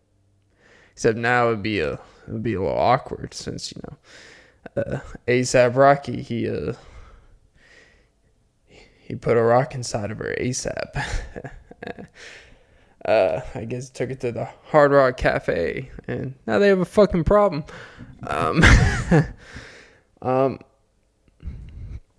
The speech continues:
but I think that would be like, can you imagine a whole halftime show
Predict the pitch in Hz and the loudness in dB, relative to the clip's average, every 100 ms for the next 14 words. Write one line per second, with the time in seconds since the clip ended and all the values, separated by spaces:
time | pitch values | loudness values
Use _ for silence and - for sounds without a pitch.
0 | _ - - 160 139 151 151 131 - _ | _ -20 -8 -2 6 8 8 4 -2 _
1 | _ _ _ _ _ _ _ _ _ _ | _ _ _ _ _ _ _ _ _ _
2 | _ _ _ _ _ - - - - - | _ _ _ _ _ -14 -14 -16 -20 -20
3 | _ _ _ _ _ _ _ _ _ _ | _ _ _ _ _ _ _ _ _ _
4 | _ _ _ _ _ _ - _ 170 - | _ _ _ _ _ _ -20 _ 0 4
5 | 208 175 175 156 160 147 131 123 - - | 6 8 8 8 8 8 6 2 -10 -14
6 | 147 - - - - 294 320 139 139 170 | -14 -16 -20 -20 -8 -2 0 4 4 4
7 | 160 160 - - 131 151 147 143 139 127 | 0 -2 -4 -2 4 8 8 6 2 0
8 | - 120 120 - - | -2 -6 -6 -8 -8